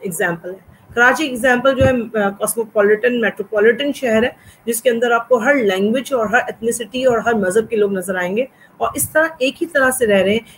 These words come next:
एक ही साथ मिलकर रह रहे हैं कि आपको पता ही नहीं चलेगा कि ये जो हैं, वो अलग community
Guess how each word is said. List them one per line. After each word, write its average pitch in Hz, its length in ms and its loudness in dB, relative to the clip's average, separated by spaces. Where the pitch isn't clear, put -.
एक 269 200 0
ही 339 60 0
साथ 269 200 0
मिलकर 226 320 2
रह 190 160 2
रहे 190 140 0
हैं 208 200 -6
कि 262 60 2
आपको 254 440 2
पता 247 240 -4
ही 247 100 4
नहीं 233 120 0
चलेगा 202 380 -2
कि 226 340 6
ये 226 180 4
जो 214 140 2
हैं, 196 200 -2
वो 220 140 0
अलग 196 360 -2
community 175 400 -8